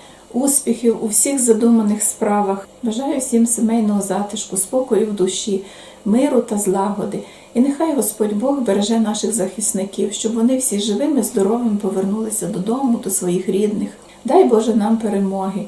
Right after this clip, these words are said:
Відео, яке зараз ви будете дивитися, я знімала ще в п'ятницю, але воно не було в мене повністю змонтоване, так як в мене не хватило часу його змонтувати. Та й я подумала, що в п'ятниця вже перед Паскою не дуже хтось буде дивитися мої відео, тому що в людей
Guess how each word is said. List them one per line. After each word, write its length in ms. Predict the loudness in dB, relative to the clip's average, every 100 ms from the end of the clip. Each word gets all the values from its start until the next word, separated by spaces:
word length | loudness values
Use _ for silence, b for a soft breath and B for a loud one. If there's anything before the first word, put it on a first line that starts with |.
| B B B
Відео, 220 | 4 8
яке 280 | 8 6 4
зараз 280 | 4 4 2
ви 60 |
будете 300 | 2 2 2
дивитися, 500 | 6 8 8 8 6
я 160 | 6 8
знімала 420 | 8 8 8 8
ще 220 | 6 2
в 60 | 6
п'ятницю, 600 | 8 8 6 4 4 0 B B B B B B
але 240 | 8 8
воно 220 | 8 6
не 100 | 6
було 280 | 4 8 8
в 40 |
мене 180 | 10 8
повністю 500 | 8 8 8 8 4
змонтоване, 680 | 4 6 8 10 10 8 6
так 240 | 4 4
як 140 | 4 6
в 20 |
мене 240 | 6 8
не 100 | 6
хватило 440 | 4 4 8 6 6
часу 340 | 4 2 4
його 160 | 2 4
змонтувати. 600 | 4 4 6 6 6 4
Та 140 | 6
й 120 | 6 8
я 120 | 6
подумала, 560 | 6 6 6 6 6
що 300 | 2 0 0
в 140 | 0 -2
п'ятниця 600 | 4 6 6 4 2 2
вже 160 | 4
перед 340 | 4 4 4 2
Паскою 560 | 2 2 4 4 2 0 B B B B
не 120 | 4
дуже 220 | 6 4
хтось 240 | 4 2 2
буде 280 | 2 4 4
дивитися 560 | 6 6 6 6 8
мої 240 | 8 6 4
відео, 420 | 2 4 6 6
тому 260 | 2 -2
що 220 | -2 0 2
в 60 |
людей 460 | 4 6 6 6